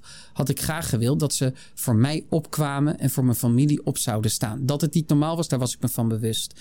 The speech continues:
Ik pleegde geen criminele daden. Ik ging gewoon naar school toe, probeerde goede cijfers te behalen.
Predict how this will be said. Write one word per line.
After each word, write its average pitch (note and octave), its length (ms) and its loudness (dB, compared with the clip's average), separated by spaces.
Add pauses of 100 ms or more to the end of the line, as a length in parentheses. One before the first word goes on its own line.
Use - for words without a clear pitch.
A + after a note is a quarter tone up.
(340)
Ik - 160 -4
pleegde D3+ 340 0
geen E3+ 220 0
criminele B2 580 2
daden. C3+ 440 -2 (220)
Ik - 140 -8
ging - 240 -2
gewoon B2+ 280 2
naar F#3+ 100 2
school D3+ 300 0
toe, D3 180 0
probeerde B2+ 480 0
goede - 240 2
cijfers C3 420 -2
te C3 100 -2
behalen. A#2+ 360 -2